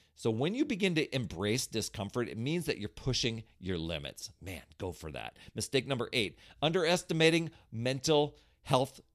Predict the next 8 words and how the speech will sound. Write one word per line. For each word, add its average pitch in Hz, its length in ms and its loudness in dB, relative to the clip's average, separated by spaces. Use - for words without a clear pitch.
uh, 95 160 -4
the 127 280 0
mental 156 320 4
health 139 300 2
role 127 500 4
in 104 180 0
your 104 160 2
life. 110 460 0